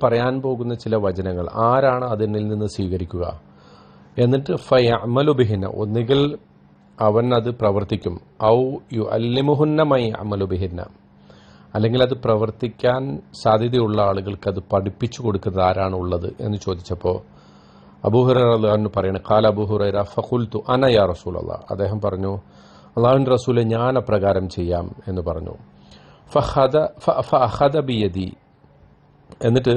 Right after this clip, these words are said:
റസൂൽ സല്ലല്ലാഹു അലൈഹി വസല്ലം എൻ്റെ കൈ പിടിച്ചു, എന്നിട്ട് ഫഅദ്ദ ഖംസൻ, എൻ്റെ കൈ പിടിച്ചിട്ട് അഞ്ച് വരെ എണ്ണി. ഖാല, എന്നിട്ട് പറഞ്ഞു, ആ അഞ്ച് കാര്യങ്ങൾ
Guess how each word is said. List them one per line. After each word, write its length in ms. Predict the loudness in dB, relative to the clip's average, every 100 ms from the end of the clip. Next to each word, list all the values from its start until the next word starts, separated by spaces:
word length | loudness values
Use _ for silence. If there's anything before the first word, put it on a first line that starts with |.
| 2
റസൂൽ 260 | -2 0 -2
സല്ലല്ലാഹു 500 | -2 0 2 2 0
അലൈഹി 160 | -2 -4
വസല്ലം 300 | -4 -4 -4 -8 -14 _ -20 -20 _ _
എൻ്റെ 380 | 2 2 4 2 2 -6 _ 2
കൈ 120 | 4
പിടിച്ചു, 460 | 2 -2 -4 -6 -12 -14 -8
എന്നിട്ട് 240 | -6 -4
ഫഅദ്ദ 640 | -2 -2 0 -2 -4 0 0 0
ഖംസൻ, 420 | -2 -2 -2 -6 -8 -14 _ -20 -20 -20 -20 -4
എൻ്റെ 160 | 0 0
കൈ 220 | 4 4
പിടിച്ചിട്ട് 580 | 4 0 -4 -4 -4 -2 -4 -6 -18 -8
അഞ്ച് 420 | -2 -2 -2 -2 -4 -4 -10
വരെ 340 | 2 4 6 4 2
എണ്ണി. 340 | 0 -2 -4 -8 -20 _ -20 _ _ _ 2
ഖാല, 240 | 4 4
എന്നിട്ട് 300 | 2 0 0
പറഞ്ഞു, 320 | 2 2 2 2
ആ 120 | 2 2
അഞ്ച് 400 | 2 -2 -2 -4 -4 -10 -20 _ -2
കാര്യങ്ങൾ 480 | 2 2 2 0 -2